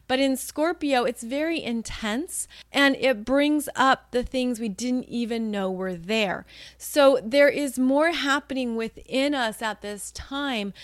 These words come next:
to clear out that deeper emotional gunk and even the residual fears or debris from other lifetimes that are connected to a particular soul contract,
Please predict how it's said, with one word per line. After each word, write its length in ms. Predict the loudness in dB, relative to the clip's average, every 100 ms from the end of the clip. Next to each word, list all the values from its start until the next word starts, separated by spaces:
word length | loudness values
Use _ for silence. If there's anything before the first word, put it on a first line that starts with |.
| -20 -8
to 120 | -6
clear 400 | -6 -2 2 2 4
out 460 | 6 8 6 2
that 340 | 0 0 -2 -6
deeper 580 | -2 -2 0 0 0 -2 -12 _
emotional 800 | -2 0 0 -2 -2 -4 -6 -6
gunk 520 | -6 -4 -2 -4 -8 -16 -20 _ _ 2
and 160 | 2 2
even 600 | 0 2 2 2 0 -4 -10 -20 -14
the 320 | -4 0 0
residual 1080 | -2 -2 -2 0 -2 0 0 2 2 2 -2
fears 600 | -8 -4 2 4 2 0
or 200 | -4 -2
debris 760 | -4 -6 -6 -4 -2 -2 -4 -6
from 300 | -4 -4 -2
other 340 | -2 0 -2 0
lifetimes 880 | 0 0 -2 -6 -4 -2 -2 -6 -10 -18 -14 4
that 120 | 6
are 140 | 6 2
connected 760 | 0 0 2 0 0 -6 -6
to 560 | -8 -4 -2 0 0 -2
a 120 | -2
particular 720 | -4 -6 -6 -6 -8 -6 -6 -4
soul 420 | -4 0 2 2
contract, 880 | 0 -4 -4 -6 -4 -2 -2 -4